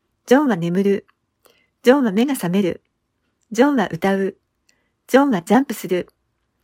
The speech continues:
ジョンは見る。ジョンは旅行する。ジョンは聞く。ジョンは話す。T。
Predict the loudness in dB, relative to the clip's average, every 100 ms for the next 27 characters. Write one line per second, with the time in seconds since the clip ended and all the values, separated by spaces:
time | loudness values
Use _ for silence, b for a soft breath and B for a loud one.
0 | _ _ 0 2 2 0 -2 -2 -2 -6
1 | _ _ _ _ _ _ _ _ _ 0
2 | 2 0 -2 -4 -2 -2 0 0 0 -2
3 | _ _ _ _ _ _ _ _ 0 2
4 | 0 -4 -10 -2 -2 -2 _ _ _ _
5 | _ _ _ _ 2 2 2 -2 -2 -4
6 | -4 -8 -10 _ _ -8 -6 -6